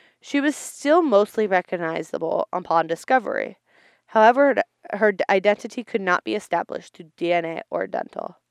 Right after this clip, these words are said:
In nineteen eighty-three, the body was buried after the victim remained unidentified for a number of years. But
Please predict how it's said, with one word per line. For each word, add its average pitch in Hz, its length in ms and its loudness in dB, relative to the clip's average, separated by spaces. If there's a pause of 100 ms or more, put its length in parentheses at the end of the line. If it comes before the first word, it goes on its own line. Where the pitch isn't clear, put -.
In 240 220 -2
nineteen 247 460 -4
eighty-three, 220 640 -4
the 185 180 -8
body 180 420 2
was 196 340 -6 (140)
buried 180 480 -2 (300)
after 190 320 2
the 220 120 -6
victim 208 420 -4
remained 190 360 -4
unidentified 180 840 0
for 185 160 -4
a 185 40 -6
number 170 380 -6
of 160 100 -8
years. - 640 -16 (220)
But 240 180 4